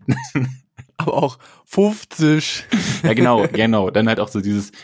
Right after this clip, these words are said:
Speaker 1: „Ja, ist drei fünfzig.“
Speaker 2: Ja.
Speaker 1: Ja. Ja. Nee, herrlich. Also, äh, in Deutschland haben wir auf jeden Fall, da ist schon mal alles gesaved, so vom Ding her. Ich würde auch sagen, wir haben jetzt auch unseren Beitrag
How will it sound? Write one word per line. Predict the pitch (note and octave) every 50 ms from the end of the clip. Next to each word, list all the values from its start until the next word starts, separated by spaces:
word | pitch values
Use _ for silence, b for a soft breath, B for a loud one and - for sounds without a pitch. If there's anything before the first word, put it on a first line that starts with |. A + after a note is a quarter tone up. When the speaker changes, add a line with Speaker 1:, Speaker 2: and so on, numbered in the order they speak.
| B
Speaker 1:
„Ja, | - - - G2
ist | - F#3 -
drei | A2+ G#2+ G2+
fünfzig.“ | - A2 - - E3+ E3+ D3+ B2+ - - - C3+ - - - - _ - -
Speaker 2:
Ja. | - G#3+ - F#3 - E3+ - - - - _ _ _ _ _ _
Speaker 1:
Ja. | - - - - C3 - _ _ _ -
Ja. | - - - C3+ C3 C3 b b b b b b b -
Nee, | A#2+ A#2 G#2+
herrlich. | A2 B2 C#3 C3 G#2 F#2 F2+ F#2+ - - -
Also, | G2+ G2+ G2 G2+ G2+ G2+ G2+ G2+ G2+ G2+ G2+ -
äh, | - G2+ G2 G2 F#2+ G2 G2+
in | G2
Deutschland | G#2 A#2+ B2 - A2+ G#2+
haben | G#2 G2
wir | F#2+
auf | F2+ F2+ -
jeden | - F#2 F2+
Fall, | - - G2 F#2+ F2+ F2+ F2+ F#2 F#2+ - _ _
da | - G2+ G2
ist | G2+ -
schon | - G2+
mal | G2+
alles | G#2 G#2 - -
gesaved, | - - - - G2 G2+ G#2 - - - -
so | - - G2
vom | G2 - G#2+ G2+ F#2+
Ding | G2 G2 G2
her. | G2 A2 G#2+ A2+
Ich | G#2 C3
würde | C#3 C3+
auch | A2 A#2
sagen, | B2 A2+ G#2+ G2+
wir | G2 G2 G2
haben | G2 G2
jetzt | F#2+ F#2 -
auch | G2+ G2+ - -
unseren | G2 G2 F#2+ F#2 F2+
Beitrag | F#2+ F#2+ G2+ - - F#2+ - - -